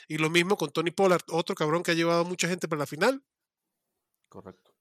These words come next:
Speaker 1: Y está lesionado. Si no juega Tony Pollard, pues sí que Elliott,
Speaker 2: Full.
Speaker 1: vénganos tu reino, güey, se convierte
Speaker 2: Por
Speaker 1: en top
Speaker 2: supuesto.
Speaker 1: diez ese cabrón,
Speaker 2: Ujú.
Speaker 1: ¿no?
Speaker 2: Ujú.
Speaker 1: Eh, me gusta Dak Prescott como una muy buena opción. O sea, güey,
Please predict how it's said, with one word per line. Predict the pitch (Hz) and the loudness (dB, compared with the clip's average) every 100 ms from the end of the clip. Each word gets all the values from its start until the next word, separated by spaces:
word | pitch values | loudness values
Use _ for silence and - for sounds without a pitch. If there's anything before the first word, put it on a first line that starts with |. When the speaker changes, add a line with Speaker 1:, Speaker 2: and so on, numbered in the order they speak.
| _ _ | _ _
Speaker 1:
Y | - | -14
está | 160 143 | -8 -2
lesionado. | 147 147 131 - | 0 0 -2 -6
Si | - 170 | -4 0
no | 185 | 2
juega | 185 220 226 | 6 6 6
Tony | 214 220 | 2 2
Pollard, | 226 233 247 - _ _ _ _ _ _ | 2 4 2 -2 _ _ _ _ _ _
pues | 139 | -4
sí | 131 - - - 165 | 0 0 -4 -4 -2
que | 156 | 2
Elliott, | 170 175 | 4 4
Speaker 2:
Full. | 160 156 | 4 6
Speaker 1:
vénganos | 151 165 165 | 4 2 -2
tu | - 135 | -6 2
reino, | 160 180 190 | 4 4 2
güey, | 170 196 | 0 -2
se | 156 | -2
convierte | - 139 156 151 | -6 -4 -2 -2
Speaker 2:
Por | 165 | -2
Speaker 1:
en | 151 | -2
top | 156 | -4
Speaker 2:
supuesto. | - | 2
Speaker 1:
diez | 160 165 | 2 2
ese | 156 | -2
cabrón, | 156 135 131 143 202 277 _ _ _ - | -2 -2 -2 -2 -6 -8 _ _ _ -18
Speaker 2:
Ujú. | 120 113 | -16 -14
Speaker 1:
¿no? | 117 139 269 _ _ _ _ _ | -12 -10 -12 _ _ _ _ _
Speaker 2:
Ujú. | - 120 135 | -18 -10 -2
Speaker 1:
Eh, | 165 151 _ _ _ _ _ _ | 0 0 _ _ _ _ _ _
me | 180 175 | 4 4
gusta | 160 190 180 208 | 6 2 4 6
Dak | 175 165 | 6 4
Prescott | - 170 - 185 | 6 4 4 0
como | - 151 143 | -4 -6 -2
una | 147 | -2
muy | 160 165 | 0 2
buena | 160 160 | 4 4
opción. | 147 - 165 214 | 2 2 2 2
O | |
sea, | 190 165 156 - | 2 2 2 -6
güey, | - 196 208 | -2 4 4